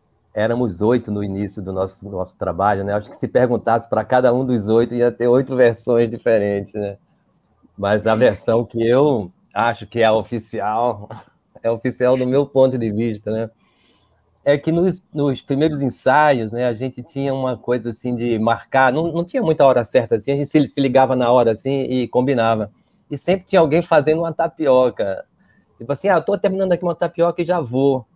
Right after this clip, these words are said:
né? Só lá. Aí quando não era um, na tapioca era outra. Até que alguém notou isso, "Gente, tem sempre alguém fazendo uma tapioca", né? E depois toda essa <laughs> ideia, né, de que, da tapioca, dessa brasilidade e todo esse nosso projeto que, que também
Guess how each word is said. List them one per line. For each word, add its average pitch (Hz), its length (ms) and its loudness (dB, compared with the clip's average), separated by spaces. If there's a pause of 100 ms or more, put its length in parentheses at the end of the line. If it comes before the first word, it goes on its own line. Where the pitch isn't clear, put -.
né? 120 280 -4
Só 135 220 -2
lá. 143 180 -4 (560)
Aí 135 120 -2
quando 175 220 2
não 160 120 2
era 160 200 6
um, 160 260 0
na 139 120 0
tapioca 143 640 0
era 147 240 0
outra. 120 340 2
Até 160 220 -2
que - 80 -6
alguém 180 200 0
notou 175 400 2
isso, 123 240 -8
"Gente, 127 500 -6 (140)
tem 156 140 -2
sempre 214 320 0
alguém 170 200 2
fazendo 156 340 0
uma 156 120 -2
tapioca", 120 800 0
né? 120 120 -10 (760)
E 190 60 -6
depois 220 340 0
toda 254 180 4
essa 254 180 2
<laughs> - 0 -
ideia, 147 480 6
né, 127 200 2
de 110 160 -8
que, - 280 -10
da 107 180 -4
tapioca, 120 680 2
dessa 110 240 -4
brasilidade 113 1000 0
e 107 260 -10
todo 131 220 -8
esse 127 140 -10
nosso 117 180 -8
projeto 120 540 0
que, 104 260 -8
que 107 140 -16
também 110 480 -4